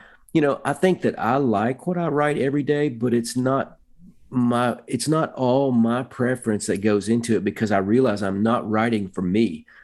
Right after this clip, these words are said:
I'm not the target audience if I'm trying to be a commercial writer. The target audience is the person out there working at Walmart, or the person, you know, the, the woman taking her kids to school. That's the target audience. And so it can't be all about what I like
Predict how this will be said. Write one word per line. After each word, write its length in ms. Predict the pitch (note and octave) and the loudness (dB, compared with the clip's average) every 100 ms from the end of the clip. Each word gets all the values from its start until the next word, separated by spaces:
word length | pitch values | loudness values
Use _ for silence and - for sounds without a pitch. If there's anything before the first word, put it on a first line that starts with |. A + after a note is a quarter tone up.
| - - - | -20 -10 0
I'm 160 | G#2+ | 2
not 220 | A#2 A#2 | 2 0
the 60 | A#2 | -2
target 420 | - A2+ G#2+ G2 | -4 -2 0 0
audience 420 | F#2+ G#2 F#2+ F2+ | 0 0 0 -4
if 140 | G2+ F#2 | -4 -2
I'm 140 | G2 | -4
trying 200 | F#2+ G#2 | -2 -2
to 40 | G2 | 0
be 140 | G2 | 0
a 40 | F#2+ | 0
commercial 680 | - F#2 F#2 F#2 F#2 F2 F2+ | -2 -2 0 -2 -2 -2 0
writer. 500 | F#2 F#2+ G2+ F2 F2 | 0 0 0 -2 -4
The 80 | F#2+ | -6
target 400 | - A2 A2+ G2+ | 0 2 4 2
audience 520 | G#2+ A#2+ G#2+ G2 - | 2 2 2 0 0
is 320 | G2 F#2+ F#2 - - - - - - - | 0 0 -2 -10 -20 -20 -20 -20 -20 -10
the 80 | - | 0
person 440 | A#2 A#2 A2+ G#2 | 2 2 2 0
out 180 | G2+ G2+ | 0 0
there 120 | G2+ | 0
working 320 | G2+ A2+ A#2 | 2 0 0
at 80 | F#2 | -4
Walmart, 640 | F#2 A2+ D3 A#2 F2+ E2+ - | -2 0 0 0 -2 -6 -4
or 180 | G#2 G2 | -4 -2
the 100 | G2 | -4
person, 760 | - A2+ A2+ A#2 A2 G#2 G2+ - | 0 2 2 2 2 2 -2 -2
you 240 | A2+ G#2+ | 0 2
know, 260 | G#2 G2+ G2+ | 2 2 2
the, 200 | G2+ G#2+ | 0 0
the 160 | G#2 | 2
woman 320 | G#2 A#2 B2 A#2 | 2 2 2 2
taking 320 | A#2+ A#2 G#2+ | 0 0 -2
her 100 | G2 | -4
kids 400 | - C#3+ D3 - | -2 0 0 -4
to 80 | G2 | -8
school. 380 | - G#2 F#2+ | -4 -2 0
That's 380 | F#2 A2+ C#3+ - - - _ _ _ | 0 0 0 -4 -12 -20 _ _ _
the 80 | G#2 | -14
target 460 | - B2+ A#2+ A2 | -4 0 2 2
audience. 720 | G2+ G#2+ C3+ A#2+ G2+ F#2 - - _ - | 0 2 2 2 0 -4 -10 -12 _ -10
And 240 | - A2+ A2+ | 0 0 0
so 400 | - A#2+ A#2 A2+ | 0 2 4 2
it 240 | A#2 A2+ | 0 -4
can't 340 | - D3+ C#3 A#2 | -2 0 0 0
be 180 | D3 | 2
all 200 | C3+ B2 | 2 0
about 280 | A2 G#2+ G2+ | -2 -2 -2
what 220 | F#2 G2+ | -2 -2
I 140 | F#2+ G#2 | -2 -2
like 540 | G#2 F2 D#2+ - _ | -2 -4 -10 -14 _